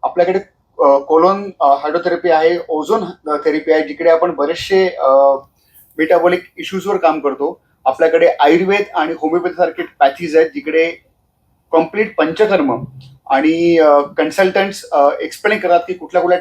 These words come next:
टाईपच्या गोष्टी आपण इकडे करायला पाहिजेत, त्याच्यावर काम करतो. आपण सायकोलॉजीवर काम करतो.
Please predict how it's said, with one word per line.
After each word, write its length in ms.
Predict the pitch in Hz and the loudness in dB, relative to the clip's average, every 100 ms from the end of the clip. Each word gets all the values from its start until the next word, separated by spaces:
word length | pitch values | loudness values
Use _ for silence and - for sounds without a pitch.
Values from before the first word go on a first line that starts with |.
| - | 0
टाईपच्या 360 | 156 160 - 180 | 0 0 -6 -6
गोष्टी 260 | 160 175 | -4 -4
आपण 180 | 156 160 | -4 -2
इकडे 140 | 156 | -4
करायला 260 | 156 139 143 | -2 -2 0
पाहिजेत, 280 | 143 131 151 - _ _ _ _ | 0 -2 -2 -8 _ _ _ _
त्याच्यावर 300 | - - 196 | -4 2 2
काम 180 | 185 170 | 4 2
करतो. 280 | 160 151 175 | 0 -4 -2
आपण 200 | 160 165 | -2 -4
सायकोलॉजीवर 760 | - 131 135 - 180 180 202 208 | -6 -4 -4 0 2 2 2 -2
काम 220 | 180 156 | -2 -4
करतो. 440 | 143 131 135 143 | -6 -8 -8 -12